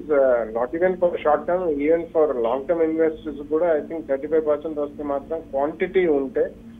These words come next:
తప్పకుండా కొద్దిగా profit మాత్రం book చేయాలి. Okay, I would say about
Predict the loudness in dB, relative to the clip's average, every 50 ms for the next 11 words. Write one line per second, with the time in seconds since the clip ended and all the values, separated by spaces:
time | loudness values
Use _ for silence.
0 | -20 -6 -2 -2 0 2 4 4 4 4 4 2 2 2 2 0 0 2 4 4
1 | 4 4 4 2 2 2 0 -2 -4 -2 -2 -2 -2 0 -2 -2 -2 -2 -4 -4
2 | -4 -2 -2 2 4 4 4 4 4 0 -4 -10 -14 -20 -18 -18 -18 -18 -18 -18
3 | -18 -18 -18 -18 -18 -18 -14 -8 -8 -4 2 4 4 4 4 2 0 0 -2 -2
4 | -4 -2 0 0 2 4 4 4 4 4 2